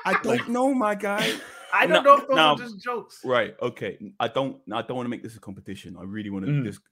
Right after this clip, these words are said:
Speaker 1: we, let's talk about the, let's talk about both of these in one after the other, but I'm not
Speaker 3: Okay.
Speaker 1: gonna, let's, let's not connect them.
Speaker 3: That's
Speaker 1: Daniel?
Speaker 3: impossible. <laughs>
Speaker 1: Dan-,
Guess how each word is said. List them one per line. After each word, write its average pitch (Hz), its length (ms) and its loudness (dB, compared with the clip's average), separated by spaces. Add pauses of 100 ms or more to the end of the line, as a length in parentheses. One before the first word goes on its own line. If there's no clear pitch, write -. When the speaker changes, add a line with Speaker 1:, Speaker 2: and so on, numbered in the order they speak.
(140)
Speaker 1:
we, 127 200 -8 (100)
let's 165 220 -2
talk 151 200 -2
about 147 220 2
the, 135 160 -6
let's 175 180 0
talk 202 140 -6
about 156 180 0
both 147 160 4
of - 60 -14
these 120 320 -2
in 110 320 -2 (540)
one 127 400 0
after 127 240 -2
the 110 100 0
other, 104 260 0 (160)
but 107 180 2
I'm 110 100 -2
not 113 80 0
Speaker 3:
Okay. 117 80 -6
Speaker 1:
gonna, 113 160 -4
let's, 110 200 -4
let's 113 200 -6
not 104 100 -12
connect 110 280 -6
them. - 140 -18 (160)
Speaker 3:
That's 190 200 -6
Speaker 1:
Daniel? 104 240 4
Speaker 3:
impossible. 156 480 -6 (200)
<laughs> - 180 2
Speaker 1:
Dan-, 277 260 4